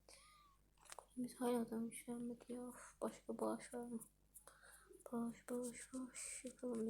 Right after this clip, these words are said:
ya bari. Of, keşke bağış yapabilseydim. Tamam, neyse, ben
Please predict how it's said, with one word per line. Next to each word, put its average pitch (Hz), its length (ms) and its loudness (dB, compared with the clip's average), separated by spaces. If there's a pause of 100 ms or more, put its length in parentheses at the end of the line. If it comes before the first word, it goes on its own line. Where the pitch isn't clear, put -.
ya 233 120 4
bari. 233 300 2 (2750)
Of, - 380 -4
keşke - 340 0
bağış 214 280 6
yapabilseydim. 233 600 -2 (580)
Tamam, 269 260 8
neyse, 285 280 6
ben 233 180 6